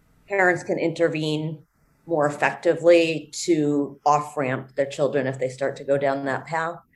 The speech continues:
And our studies showed that if you, if parents spent just seven minutes reading that guide, that they were eighty percent more equipped to understand and identify the drivers of radicalization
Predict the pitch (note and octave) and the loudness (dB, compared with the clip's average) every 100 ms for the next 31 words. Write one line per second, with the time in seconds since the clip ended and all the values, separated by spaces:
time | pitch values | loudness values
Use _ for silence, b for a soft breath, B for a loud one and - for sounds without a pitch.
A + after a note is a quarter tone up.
0 | _ - F#3+ F#3 G3 G#3+ C4+ C4 - F3+ | _ -2 2 2 4 4 4 2 6 6
1 | F#3+ F#3+ E3+ - F#3 F3+ - - E3+ - | 6 6 4 2 -6 -8 -4 -4 -4 -4
2 | F#3+ G3 A3 - - E3+ F3+ F3+ - E3+ | -2 0 -2 -6 0 2 2 -2 0 0
3 | E3+ - _ _ _ - - F#3 G3 G3+ | -2 -14 _ _ _ -16 2 4 4 2
4 | F#3 E3 F3 E3+ D#3+ D#3 E3 E3 D#3 C#3 | 2 2 0 -2 -8 0 0 2 -2 0
5 | C#3+ C#3 C#3+ D3+ D3 b b E3+ E3 E3+ | 2 4 4 2 -4 b b 0 6 6
6 | E3+ F3 E3+ D#3+ D3+ - _ - F#3 G#3 | 8 6 4 4 -2 -14 _ 0 2 2
7 | A3 - F#3 - E3 D#3+ - _ D#3 E3+ | 0 -4 -8 -4 -4 -4 -10 _ 0 4
8 | F3+ F3+ F3+ D#3 - - E3+ - - - | 6 6 6 2 -2 0 0 0 -8 -4
9 | D#3+ E3 E3 D#3+ - F3 E3 E3 D#3+ D#3+ | -2 2 2 2 0 2 2 2 0 0
10 | D#3 D3 D3 D#3+ E3 E3+ E3+ D#3 D3 D3 | 0 0 0 -2 -4 -6 -4 -2 -2 0
11 | C#3 C#3+ C#3+ C#3+ C#3+ C3+ C3+ C#3 C#3 D#3+ | 0 0 -4 -4 -2 -2 -2 -2 0 -2
12 | D#3+ - D#3+ D3+ | -4 -2 -2 -2